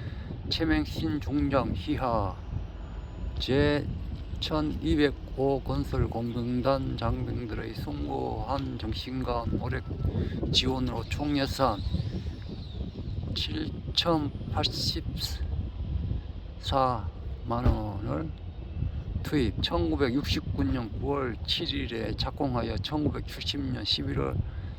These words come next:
십일에 준공을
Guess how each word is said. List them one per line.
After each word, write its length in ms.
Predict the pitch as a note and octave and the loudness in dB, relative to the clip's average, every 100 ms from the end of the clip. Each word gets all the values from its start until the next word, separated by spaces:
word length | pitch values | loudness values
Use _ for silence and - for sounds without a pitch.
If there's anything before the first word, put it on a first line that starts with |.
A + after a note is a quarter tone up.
| - | -6
십일에 480 | - - D#3+ C#3 G2+ F2 - - - - - - - - - - - - - - A2+ A2 | 4 6 6 4 2 2 0 -2 -6 -8 -6 -4 -4 -4 -4 -4 -4 -6 -6 -2 -2 -2
준공을 640 | - C#3+ C3+ B2+ B2 G#2+ | 0 2 2 2 2 2